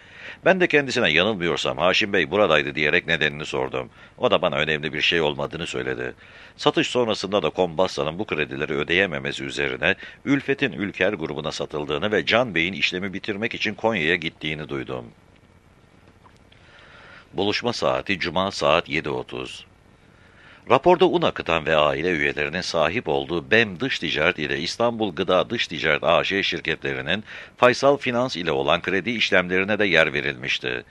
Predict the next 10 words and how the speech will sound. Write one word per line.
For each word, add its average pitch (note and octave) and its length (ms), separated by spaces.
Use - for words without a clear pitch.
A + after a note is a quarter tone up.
Müfettişler D3 640
raporlarında D#2 640
incelemek D#2+ 560
istedikleri D2+ 520
evraklar D#2 480
içerisinde D#2 540
eksiklikler A2 800
bulunduğunu D2+ 460
tespit D2+ 440
etmişti. C2 600